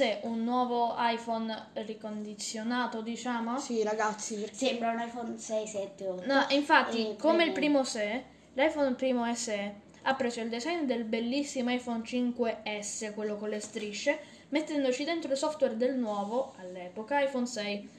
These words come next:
Speaker 1: Invece il nuovo iPhone sei è un, un incrocio tra sottilezza di iPhone sette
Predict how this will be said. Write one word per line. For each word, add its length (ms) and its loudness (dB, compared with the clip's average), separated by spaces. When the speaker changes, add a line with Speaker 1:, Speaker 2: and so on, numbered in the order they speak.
Speaker 1:
Invece 260 0
il 80 0
nuovo 200 6
iPhone 280 6
sei 280 -2
è 140 -2
un, 260 0
un 100 2
incrocio 440 0
tra 240 -2
sottilezza 960 4
di 140 2
iPhone 280 -2
sette 540 -6